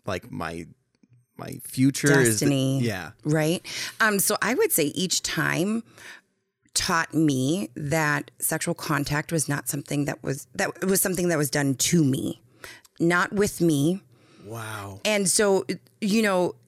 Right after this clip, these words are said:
Speaker 2: it's interesting that you say that I was, you know, confident in high school because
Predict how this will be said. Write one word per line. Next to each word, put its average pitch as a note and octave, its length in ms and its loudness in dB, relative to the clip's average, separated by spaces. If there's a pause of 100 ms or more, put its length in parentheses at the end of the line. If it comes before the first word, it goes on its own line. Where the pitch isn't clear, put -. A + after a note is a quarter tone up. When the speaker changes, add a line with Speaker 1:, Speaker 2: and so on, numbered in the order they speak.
(240)
Speaker 2:
it's G#3+ 280 0
interesting G#3+ 400 0
that F#3+ 120 -2
you F3+ 120 0
say E3 480 0
that E3 220 -2
I D#3 100 0
was, D#3+ 300 0 (380)
you F#3+ 120 0
know, D3+ 420 2 (380)
confident G3+ 680 -2
in D#3 100 2
high G3 240 -2
school E3 300 0
because D#3 500 -2